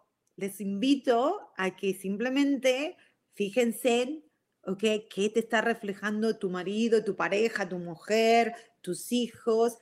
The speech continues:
Pero no para que te sientas culpable, ni pa-, no, la culpa no sirve para nada, al contrario, nos estancan peor, ¿ok? Sino que simplemente para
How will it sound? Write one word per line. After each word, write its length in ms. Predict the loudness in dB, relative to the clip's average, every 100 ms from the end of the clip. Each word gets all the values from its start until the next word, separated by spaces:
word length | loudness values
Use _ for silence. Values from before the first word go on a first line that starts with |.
| _
Pero 160 | -6 -4
no 180 | -2 0
para 220 | 2 2
que 100 | 2
te 140 | 0
sientas 320 | -2 -2 -2 -2
culpable, 680 | -4 -4 0 2 2 2 0
ni 100 | -2
pa-, 160 | -8
no, 300 | -8 -6 -2
la 200 | -2 -2
culpa 300 | -6 -6 -4
no 120 | -4 -6
sirve 260 | -8 -4
para 200 | -2 -2
nada, 260 | 0 0 0
al 100 | -2
contrario, 440 | -6 -4 -4 -4 -10 _ _ _ _ -20 -18 -18 -18 -20 _
nos 200 | -10 -8
estancan 580 | -8 -6 -8 -4 -4 -4
peor, 500 | -2 0 0 -2 -8 _ _ _ _ -10
¿ok? 180 | -6 -4 -2 -2 -4 _ _ _
Sino 260 | -10 -8
que 100 | -6
simplemente 680 | -4 -2 -2 -2 -2 0 -2
para 560 | 0 2 2 2 0